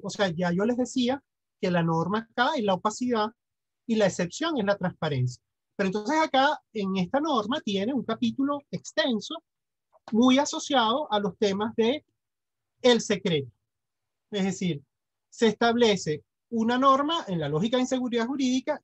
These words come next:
que todo lo que tenga que ver con la aplicación de esta norma puede desaplicar otras leyes,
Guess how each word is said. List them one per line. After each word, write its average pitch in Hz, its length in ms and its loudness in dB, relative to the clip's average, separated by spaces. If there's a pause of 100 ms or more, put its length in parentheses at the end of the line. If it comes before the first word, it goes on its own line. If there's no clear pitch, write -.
que 208 200 -2 (140)
todo 311 280 4
lo 311 120 -2
que 220 120 -2
tenga 233 280 -2
que 247 120 -2
ver 208 200 0
con 262 160 -4
la 247 60 -4
aplicación 196 480 -6
de 240 80 -4
esta 247 160 -4
norma 269 420 -2 (680)
puede 277 300 6
desaplicar 185 680 -4
otras 277 400 4
leyes, 277 420 2